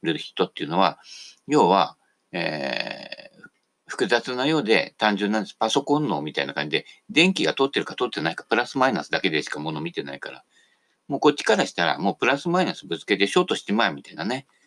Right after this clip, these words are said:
はい。えー、パッティングはショートしないよね。ネバーアップ、ネバーインみたいなね。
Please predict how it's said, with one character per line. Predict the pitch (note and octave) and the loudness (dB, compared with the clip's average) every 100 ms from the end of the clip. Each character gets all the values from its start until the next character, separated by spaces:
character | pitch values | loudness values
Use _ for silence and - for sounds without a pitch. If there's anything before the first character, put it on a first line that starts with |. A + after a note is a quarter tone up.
| _ - | _ -4
は | F2 | -2
い。 | D#2 D#2 | -2 -8
え | D2+ D2+ D2+ - - - | -12 -12 -14 -16 -20 -20
ー、 | _ _ _ _ _ _ _ _ _ _ _ _ _ _ _ _ _ _ | _ _ _ _ _ _ _ _ _ _ _ _ _ _ _ _ _ _
パ | - | 0
ッ | D3+ | 0
テ | - | 2
ィ | G#3 | 4
ン | |
グ | G3+ | 4
は | |
シ | F#3+ | 4
ョ | F#3+ | 4
ー | |
ト | - | 2
し | G2 | -4
な | D2 | -4
い | |
よ | C2+ | -8
ね。 | D2 _ | -14 _
ネ | F#2+ G#2+ | 0 2
バ | G#2+ | 6
ー | G#2 | 4
ア | |
ッ | G2+ | 4
プ、 | - | -4
ネ | D#2+ | -6
バ | D2+ D2+ | -4 -4
ー | |
イ | D2+ - | -4 -8
ン | - | -14
み | |
た | C#2 | -12
い | C2+ | -10
な | C2+ | -8
ね。 | D#2 | -10